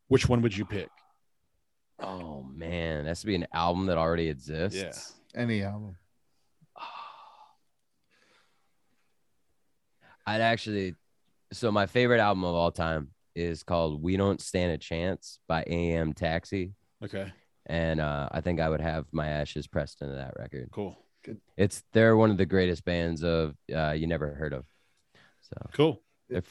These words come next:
Speaker 2: they're from Chicago.
Speaker 3: Yeah,
Speaker 1: Nice.
Speaker 3: I've never heard of them. I'm gonna immediately be checking them out.
Speaker 1: Yeah.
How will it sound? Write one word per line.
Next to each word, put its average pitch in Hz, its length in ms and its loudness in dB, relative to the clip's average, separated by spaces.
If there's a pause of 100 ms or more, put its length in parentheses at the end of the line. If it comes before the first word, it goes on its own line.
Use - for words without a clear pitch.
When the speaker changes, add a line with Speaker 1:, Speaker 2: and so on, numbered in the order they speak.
Speaker 2:
they're 101 120 2
from 98 160 -2
Chicago. 73 480 -6
Speaker 3:
Yeah, 143 200 10
Speaker 1:
Nice. 95 300 -2
Speaker 3:
I've 143 180 4
never 151 240 4
heard 147 220 4
of 110 80 2
them. 101 160 0
I'm 110 180 0
gonna 104 160 -2
immediately 113 720 4
be 107 160 0
checking 104 360 -2
them 104 140 -4
out. 104 260 -2
Speaker 1:
Yeah. 98 200 0